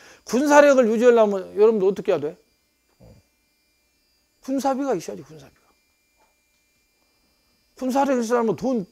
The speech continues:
또 국방, 국방비를 많이 들여야 될 거 아니에요. 지금 현재도 미국 국방비는 러시아, 영국, 독일, 중국 국방비 합친 것보다 더 많아.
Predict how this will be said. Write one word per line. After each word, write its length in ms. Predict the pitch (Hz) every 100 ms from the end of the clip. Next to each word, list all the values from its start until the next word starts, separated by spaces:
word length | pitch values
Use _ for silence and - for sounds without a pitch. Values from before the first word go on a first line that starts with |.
| -
또 120 | 233
국방, 480 | - 233 269 233 175
국방비를 500 | 220 269 240 220 190
많이 180 | 190
들여야 220 | 156 175 170
될 100 | 175
거 120 | 190
아니에요. 340 | 127 131 113 -
지금 320 | 277 262 262
현재도 640 | 269 320 294 294 233 107 - - -
미국 460 | 196 285 311 294
국방비는 720 | 185 190 240 220 202 240 196 151
러시아, 560 | 226 247 - 185 113 _ _ _ _ _ _ _ 175
영국, 640 | 214 277 254 190 110 _ _ _ -
독일, 420 | 214 226 226 123
중국 540 | - 262 247 175 _ _ _ _ -
국방비 380 | 220 294 269 240
합친 280 | 254 262
것보다 240 | 277 277 202
더 120 | 180
많아. 340 | 160 160 135